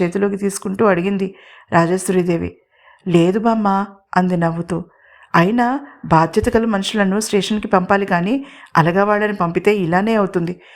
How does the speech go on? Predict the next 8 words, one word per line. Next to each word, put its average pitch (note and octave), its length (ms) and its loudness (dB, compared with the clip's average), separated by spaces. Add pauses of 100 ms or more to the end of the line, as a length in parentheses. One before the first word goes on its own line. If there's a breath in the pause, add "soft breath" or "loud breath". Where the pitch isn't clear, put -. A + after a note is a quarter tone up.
(220 loud breath)
విసురుగా A#3 440 0
అంది F#3 180 -2
రాజేశ్వరీదేవి. E3+ 840 -4 (420 soft breath)
సుచరిత B3 460 0
మొహం G3 300 -2
మీద A3 140 0
నవ్వు F3 340 -2
ఎగిరిపోయింది. F3+ 720 -2